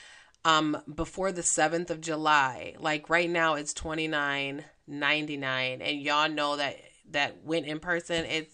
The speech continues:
it was, like, at fifty-five, fifty-five, and I was gonna place it at a hundred and twenty. I'm just being honest with y'all. But I wanted to give you guys a chance first. So, I said all that to say, I really wanna keep it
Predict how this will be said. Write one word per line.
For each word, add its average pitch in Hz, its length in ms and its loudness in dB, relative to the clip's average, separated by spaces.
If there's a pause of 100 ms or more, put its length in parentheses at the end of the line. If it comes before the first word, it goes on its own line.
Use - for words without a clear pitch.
it 156 80 -8
was, 151 180 -8
like, 139 220 -4
at 143 100 -8
fifty-five, 139 560 -2 (420)
fifty-five, 147 560 2
and 143 100 -6
I 156 40 0
was 156 140 -2
gonna 170 500 2
place 160 340 -4
it 147 120 -4
at 147 140 0
a 139 40 -4
hundred 139 340 -6
and 120 120 -8
twenty. 131 440 -6 (100)
I'm 147 140 -8
just 147 140 -8
being 143 220 -4
honest 143 320 -2
with 139 140 -12
y'all. 131 240 -2 (880)
But 185 120 0
I 185 40 4
wanted 190 160 2
to 180 60 -6
give 180 120 -2
you 175 80 -4
guys 160 180 4
a 160 40 -8
chance 156 300 -2
first. - 360 -4 (600)
So, 247 540 4
I 311 120 2
said 320 180 2
all 208 160 6
that 202 180 2
to 202 80 -6
say, 165 400 0
I 180 80 0
really 226 240 -4
wanna 254 220 0
keep 190 240 -10
it 165 220 -4